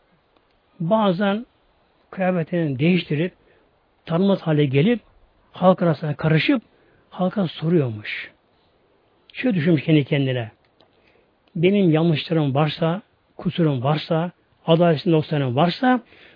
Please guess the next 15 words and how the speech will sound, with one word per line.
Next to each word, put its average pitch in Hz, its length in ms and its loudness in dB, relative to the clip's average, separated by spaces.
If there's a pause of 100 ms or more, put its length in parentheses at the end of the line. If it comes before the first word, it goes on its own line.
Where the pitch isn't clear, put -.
(120)
benim 185 220 4
şeylerim 180 280 0
bunu 196 180 2
bana 196 140 0
söylemezler. 165 800 0 (1500)
Onun 269 140 8
için 233 200 0
halka 190 480 0
iniyormuş 160 640 6 (440)
ama 220 180 2
tanınmadan 185 800 0 (500)
eskiyle 175 460 4
girip 151 240 0
halka 170 220 -2
karışıyormuş. 180 580 0